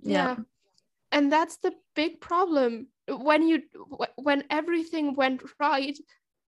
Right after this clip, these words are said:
Speaker 2: and you still don't get the results you want to get, you know, you went wrong somewhere. And that's exactly the situation at hand.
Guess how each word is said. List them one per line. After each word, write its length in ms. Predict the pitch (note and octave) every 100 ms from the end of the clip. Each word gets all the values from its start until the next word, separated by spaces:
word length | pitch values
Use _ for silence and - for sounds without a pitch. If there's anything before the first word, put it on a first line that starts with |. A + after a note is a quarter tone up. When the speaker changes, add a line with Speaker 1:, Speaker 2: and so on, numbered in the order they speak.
| _
Speaker 2:
and 240 | - C#4 C4+ -
you 320 | C4 D4 C#4+ - _ -
still 300 | - D#4 D4+
don't 240 | C#4 C4+ B3+
get 280 | C4+ B3+
the 100 | -
results 440 | B3+ B3+ C4+ C4+ C4
you 100 | B3+
want 200 | B3+ B3
to 80 | B3+
get, 280 | C4 D4+ -
you 140 | A#3+
know, 400 | B3 A#3+ B3 A#3 - -
you 360 | C4 B3+ B3
went 340 | A#3 A#3+ A#3+ A#3
wrong 240 | A#3 A3+
somewhere. 580 | A#3 C4 A#3+ - - - - - _
And 160 | - B3+
that's 280 | C4 C#4+ C#4+
exactly 640 | C4+ D4 D4+ C#4+ C#4 - _ _
the 140 | A#3+
situation 640 | C4+ C4+ B3+ C4 B3+ B3+ B3+
at 100 | B3+
hand. 460 | A#3+ E4 B3 A3